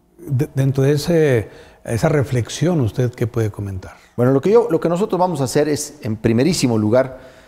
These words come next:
Speaker 2: vamos a salir al rescate de las personas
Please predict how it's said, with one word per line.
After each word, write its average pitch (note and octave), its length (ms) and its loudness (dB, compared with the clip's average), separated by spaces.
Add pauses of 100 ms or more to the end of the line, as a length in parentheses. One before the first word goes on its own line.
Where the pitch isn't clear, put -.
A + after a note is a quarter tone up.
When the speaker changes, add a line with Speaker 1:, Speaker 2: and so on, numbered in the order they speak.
(400)
Speaker 2:
vamos C#3 320 2
a A2+ 40 -2
salir A2 280 2
al A#2 100 2
rescate A2+ 760 0 (840)
de G2+ 640 2
las G2 460 0
personas B2+ 840 -2